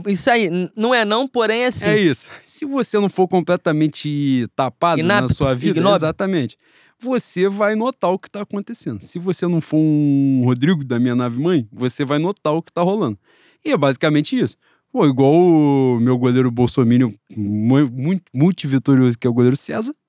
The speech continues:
Speaker 2: que também deixou o Flamengo, graças a Deus, tá na hora também de largar
Speaker 1: O cabelo
Speaker 2: esse outro.
Speaker 1: de cu é, é, é bolsominion, boi?
Speaker 2: Porra, cara, esse daí, não, jogador bolsominion quase todos são.
Speaker 1: Verdade.
Speaker 2: Só que alguns não botam a cara pra fora da terra.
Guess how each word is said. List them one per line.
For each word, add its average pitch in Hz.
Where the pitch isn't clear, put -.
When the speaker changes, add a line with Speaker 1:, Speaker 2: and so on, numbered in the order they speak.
Speaker 2:
que 113
também 110
deixou 113
o -
Flamengo, 113
graças 110
a 104
Deus, 123
tá 123
na 107
hora 113
também 113
de 107
largar 107
Speaker 1:
O -
cabelo 170
Speaker 2:
esse 170
outro. 185
Speaker 1:
de 151
cu 156
é, 135
é, 123
é 110
bolsominion, 135
boi? 131
Speaker 2:
Porra, 143
cara, 151
esse 190
daí, 151
não, 117
jogador 127
bolsominion 202
quase 277
todos 285
são. -
Speaker 1:
Verdade. 117
Speaker 2:
Só 208
que -
alguns 185
não 240
botam 226
a 240
cara 240
pra 247
fora 240
da 269
terra. 135